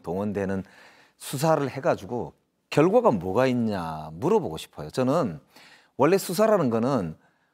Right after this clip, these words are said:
뭐 쉽게 얘기해 도둑을 잡더라도, 어, 이 도둑을 잡는 사람이 입증하는 거잖아요. 아이, 도-, 뭐, 뭐든지 범죄 혐의자들은 다 부인하지. 누가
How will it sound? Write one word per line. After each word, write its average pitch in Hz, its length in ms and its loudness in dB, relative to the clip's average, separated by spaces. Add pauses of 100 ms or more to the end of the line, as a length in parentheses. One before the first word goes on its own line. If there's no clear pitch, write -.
(180)
뭐 123 140 -2
쉽게 196 300 2
얘기해 139 200 2
도둑을 175 340 -2
잡더라도, 78 1000 -8 (720)
어, 131 400 0
이 143 400 2 (200)
도둑을 160 320 2
잡는 156 400 2
사람이 233 300 0
입증하는 170 460 -4
거잖아요. 80 680 -12
아이, 208 160 2
도-, 233 280 -2
뭐, 214 280 -2
뭐든지 202 400 0
범죄 160 300 2
혐의자들은 165 520 0
다 131 80 -4
부인하지. 156 440 0
누가 131 320 2